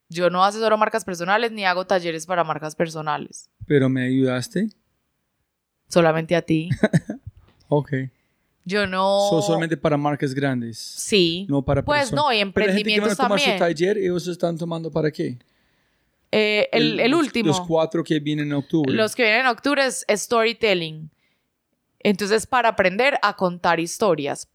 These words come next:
Speaker 1: Pero el tema con este taller es que no es una clase magistral, sino que es un ejercicio creativo. Porque yo creo que para escribir bien, primero hay que escribir y leer.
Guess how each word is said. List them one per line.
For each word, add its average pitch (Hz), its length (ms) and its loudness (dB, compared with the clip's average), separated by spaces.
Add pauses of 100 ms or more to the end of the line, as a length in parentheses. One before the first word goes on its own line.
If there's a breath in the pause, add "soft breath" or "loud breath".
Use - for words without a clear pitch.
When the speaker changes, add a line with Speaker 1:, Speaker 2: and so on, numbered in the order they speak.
(120)
Speaker 1:
Pero 254 580 2 (100)
el 208 240 0
tema 208 280 2
con 233 120 0
este 208 220 -2
taller 220 400 2
es 190 200 0
que 190 140 -4
no 214 220 -4
es 208 100 -6
una 214 200 -4
clase 214 320 0
magistral, 208 720 2
sino 175 240 -2
que 180 80 0
es 170 80 -2
un 196 120 -4
ejercicio 165 540 -4
creativo. 165 680 0 (600 loud breath)
Porque 214 280 2
yo 185 140 -2
creo 226 220 0
que 240 120 -4
para 180 160 2
escribir 170 460 -2
bien, 220 320 0
primero 170 300 0
hay 160 60 2
que 180 100 -2
escribir 196 540 -4 (260)
y 214 100 0
leer. 165 480 2